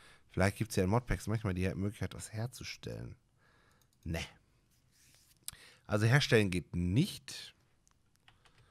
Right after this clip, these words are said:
Also Wither. Wither Skull vielleicht?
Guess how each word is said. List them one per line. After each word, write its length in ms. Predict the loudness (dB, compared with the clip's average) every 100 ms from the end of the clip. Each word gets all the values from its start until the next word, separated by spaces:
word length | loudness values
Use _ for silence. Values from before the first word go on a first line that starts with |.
| _ _ _ _ _ -12
Also 420 | -6 -4 -4 -4 -2
Wither. 1000 | 0 0 2 2 2 2 0 0 -2 -6 -12 _ _ -20 -20 _ _ _ _ _ _ _ _ _ -20 _ -20 -20 -20 -20 _ _ _ _ _ _ _ _ _ _ -20 -20 _ _ _ _ _ _ -20 -20 -20 -10
Wither 260 | -6 -4 -4
Skull 760 | -6 -8 -2 2 4 4 2
vielleicht? 760 | 0 -2 0 -2 -6 -10 -20